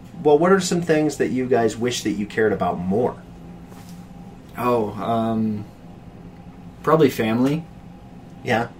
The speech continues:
Speaker 2: To be honest.
Speaker 1: No, I'm, I'm
Speaker 2: Like, to be very
Speaker 1: I'm with you.
Speaker 2: completely honest, because the odds are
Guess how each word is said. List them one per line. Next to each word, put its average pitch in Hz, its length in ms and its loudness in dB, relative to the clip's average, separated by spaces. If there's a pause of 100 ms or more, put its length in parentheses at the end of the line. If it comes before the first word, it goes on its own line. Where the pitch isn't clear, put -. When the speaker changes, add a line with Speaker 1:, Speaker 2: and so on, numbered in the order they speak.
Speaker 2:
To 147 80 -2
be 143 160 8
honest. 113 460 0
Speaker 1:
No, 123 180 4
I'm, 123 240 0
I'm 107 280 -2
Speaker 2:
Like, 120 200 2
to 127 60 2
be 127 160 8
very 117 340 6
Speaker 1:
I'm 110 100 4
with 120 180 4
you. 113 60 2
Speaker 2:
completely 117 440 2
honest, 117 420 0
because 113 520 2
the 110 400 0
odds 117 360 6
are 113 360 2